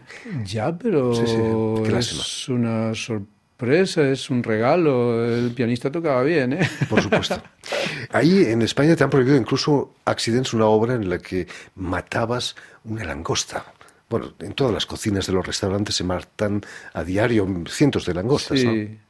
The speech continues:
Speaker 2: Accidents fue una pequeña obra que hice, porque estoy muy contento con ella, que no duraría ni treinta y cinco minutos,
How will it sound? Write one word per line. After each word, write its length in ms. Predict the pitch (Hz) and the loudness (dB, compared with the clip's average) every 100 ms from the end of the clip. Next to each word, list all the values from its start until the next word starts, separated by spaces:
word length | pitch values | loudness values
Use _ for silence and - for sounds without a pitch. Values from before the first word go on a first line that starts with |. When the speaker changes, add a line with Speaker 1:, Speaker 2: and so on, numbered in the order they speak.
| _ _ _ - | _ _ _ 0
Speaker 2:
Accidents 540 | 147 - 180 175 170 | 0 0 0 0 -2
fue 400 | - 139 135 131 | 0 2 4 2
una 300 | 131 127 117 | 2 0 0
pequeña 540 | 120 151 170 156 139 | -2 0 2 4 4
obra 460 | 120 117 113 147 165 | 4 2 4 0 0
que 180 | 135 120 | 0 0
hice, 420 | 117 110 143 156 | 0 -2 -2 -2
porque 380 | 135 117 120 113 | -2 -4 -2 -2
estoy 240 | - 117 | -2 -2
muy 120 | 117 | -2
contento 480 | 110 110 135 139 113 | 0 0 2 0 0
con 160 | 110 113 | -2 -2
ella, 320 | 110 110 131 156 151 147 | -2 -2 -4 -6 -10 -8
que 100 | 113 | -8
no 800 | 113 110 117 123 151 160 180 202 | -8 -8 -8 -8 -8 -8 -6 -2
duraría 420 | 139 117 117 120 | 0 2 2 2
ni 140 | 113 | 0
treinta 320 | 101 113 104 113 | -2 -4 -4 -4
y 20 | |
cinco 320 | - 123 117 | -2 0 0
minutos, 600 | 113 123 135 117 139 | 0 2 0 0 -2